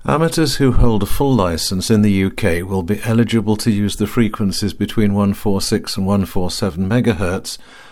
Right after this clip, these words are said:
after receiving a notice of variation from Ofcom. In some restricted areas, operational limitations exist.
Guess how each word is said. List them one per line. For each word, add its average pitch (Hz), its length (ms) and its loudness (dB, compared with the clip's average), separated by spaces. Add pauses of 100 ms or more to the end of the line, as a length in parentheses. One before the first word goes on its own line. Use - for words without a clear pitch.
(160)
after 110 300 0
receiving 98 500 0
a 98 60 2
notice 101 460 0
of 98 100 -4
variation 92 680 -4
from - 260 -4
Ofcom. - 720 0 (640)
In 101 160 0
some 104 280 0
restricted 95 560 -4
areas, 90 400 -2
operational 101 920 -2
limitations 95 840 -2
exist. 92 680 -2